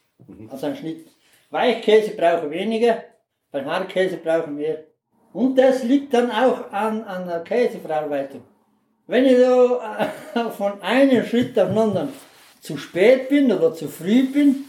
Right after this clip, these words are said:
Speaker 2: umso weniger Ausbeute kriege ich.
Speaker 1: Aha.
Speaker 2: Das ist eine ganz heikle Sache, gell, das Käse. Das ist nicht so, das kann ja jeder so sagen. Zum Beispiel mein Sohnemann da, der ist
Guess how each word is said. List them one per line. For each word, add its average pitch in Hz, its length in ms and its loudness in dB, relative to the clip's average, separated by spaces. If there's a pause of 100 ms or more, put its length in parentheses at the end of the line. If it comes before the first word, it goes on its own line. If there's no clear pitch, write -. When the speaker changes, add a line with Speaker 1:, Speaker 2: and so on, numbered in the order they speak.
(320)
Speaker 2:
umso 185 420 -2
weniger 214 420 4 (160)
Ausbeute 185 540 0
kriege 247 340 -2
ich. - 140 -10 (400)
Speaker 1:
Aha. 85 440 -12 (100)
Speaker 2:
Das 156 160 -4
ist 190 120 -2
eine 190 120 4
ganz 254 220 4
heikle 220 600 4
Sache, 240 300 2
gell, 165 160 2
das 160 160 -2
Käse. 170 300 -4
Das 151 60 -8
ist 170 60 -6
nicht 240 180 2
so, 196 420 2 (580)
das 160 200 -2
kann 185 200 -2
ja 170 100 -2
jeder 180 320 2
so 170 200 -4
sagen. 160 200 -2 (540)
Zum 156 140 -10
Beispiel 220 360 4
mein 202 240 -2
Sohnemann 233 600 2
da, 262 200 6
der 196 200 2
ist 170 80 -8